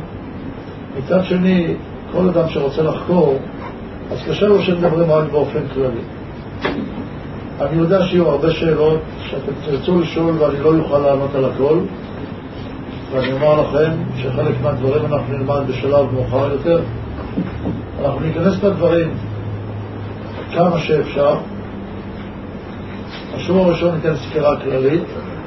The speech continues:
לאחר מכן ניכנס ליותר פרטים. בכלל, ה-, זה שאתם התעוררתם לבוא ולרצות ללמוד את חוכמת הקבלה,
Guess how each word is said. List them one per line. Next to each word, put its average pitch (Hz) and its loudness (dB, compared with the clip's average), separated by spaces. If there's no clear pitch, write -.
לאחר 156 0
מכן 156 2
ניכנס 143 -2
ליותר 131 0
פרטים. 120 -4
בכלל, 196 4
ה-, - 2
זה 180 2
שאתם 170 2
התעוררתם 147 2
לבוא 135 4
ולרצות 139 2
ללמוד 160 0
את 156 -2
חוכמת 151 0
הקבלה, 127 2